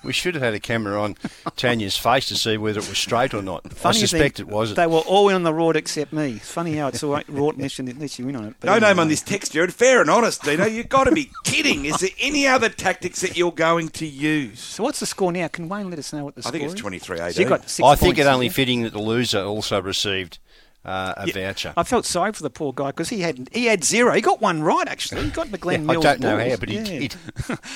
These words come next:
Speaker 2: Hey, um, today's life lesson, my friend.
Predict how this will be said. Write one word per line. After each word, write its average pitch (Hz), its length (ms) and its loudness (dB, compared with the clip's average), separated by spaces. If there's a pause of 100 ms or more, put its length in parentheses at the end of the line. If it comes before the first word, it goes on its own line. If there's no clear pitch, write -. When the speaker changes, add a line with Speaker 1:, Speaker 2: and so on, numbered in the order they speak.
Speaker 2:
Hey, 214 220 6
um, 214 220 2
today's 208 400 0
life 208 260 2
lesson, 185 440 -4 (500)
my 156 80 -8
friend. 254 300 -4